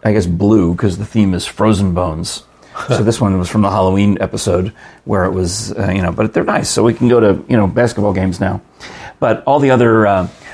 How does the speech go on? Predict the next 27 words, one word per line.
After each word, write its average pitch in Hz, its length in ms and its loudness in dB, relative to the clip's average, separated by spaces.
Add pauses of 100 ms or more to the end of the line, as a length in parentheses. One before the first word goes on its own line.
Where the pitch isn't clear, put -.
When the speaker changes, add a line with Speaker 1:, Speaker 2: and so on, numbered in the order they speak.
Speaker 1:
merchandise 107 640 2
you 113 80 0
can 101 120 4
get 98 160 2
at 95 100 0
bonezones 151 540 2
dot 85 240 0
com. 107 440 2
Don't 180 220 0
forget 92 260 0
the 95 140 2
S. - 400 0 (400)
And 110 140 0
let 104 60 4
me 101 60 2
pull 117 200 -2
out 98 180 0
some 107 220 2
of 95 80 2
the, 92 340 2
uh, 95 140 0 (340)
the - 80 -4
fine 123 320 2
stuff 135 320 -2
you 110 80 4
can 113 140 4
get. 190 360 0